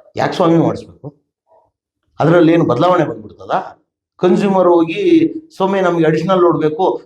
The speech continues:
ಅಥವಾ "ನಮ್ಗೆ ಅಡಿಷನಲ್ ಲೋಡ್ ಬೇಡ, ಕಮ್ಮಿ ಮಾಡ್ಬೇಕು" ಅಂದಾಗ ನೀವು ಇದಕ್ಕೆ ಹೋಗಿ ಎಮ್ ಆರ್ ಟಿ ಮಾಡಿಸ್ಬೇಕಾ? ಆ, ಮಾಡಿಸ್ಕೊಳ್ಳಿ. ಬೇಕಾಗಿರೋದು ಯಾರಿಗೆ? ನಿಮಗೆ ತಾನೇ. ನಷ್ಟ ಭರಿಸ್ಬೇಕಾಗಿರೋರು ಯಾರು? ಕನ್ಸ್ಯೂಮರ್ಸಾ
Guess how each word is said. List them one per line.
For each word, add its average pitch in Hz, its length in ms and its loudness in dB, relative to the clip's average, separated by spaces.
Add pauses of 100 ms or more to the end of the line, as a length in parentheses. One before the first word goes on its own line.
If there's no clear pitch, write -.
ಅಥವಾ 156 240 0
"ನಮ್ಗೆ 165 300 2
ಅಡಿಷನಲ್ 151 580 0
ಲೋಡ್ 160 180 0
ಬೇಡ, 147 100 0
ಕಮ್ಮಿ 160 300 -2
ಮಾಡ್ಬೇಕು" 151 500 0
ಅಂದಾಗ 101 300 -8 (600)
ನೀವು 190 280 2
ಇದಕ್ಕೆ 180 340 0
ಹೋಗಿ 180 360 2
ಎಮ್ 175 200 2
ಆರ್ 135 120 0
ಟಿ 127 60 -4
ಮಾಡಿಸ್ಬೇಕಾ? 107 800 -8 (600)
ಆ, 196 100 -2
ಮಾಡಿಸ್ಕೊಳ್ಳಿ. - 720 -2 (640)
ಬೇಕಾಗಿರೋದು 196 520 2
ಯಾರಿಗೆ? 147 600 -4
ನಿಮಗೆ 196 280 0
ತಾನೇ. 117 600 -8 (160)
ನಷ್ಟ 151 220 -2
ಭರಿಸ್ಬೇಕಾಗಿರೋರು 170 800 0
ಯಾರು? 123 220 -2 (320)
ಕನ್ಸ್ಯೂಮರ್ಸಾ 156 680 0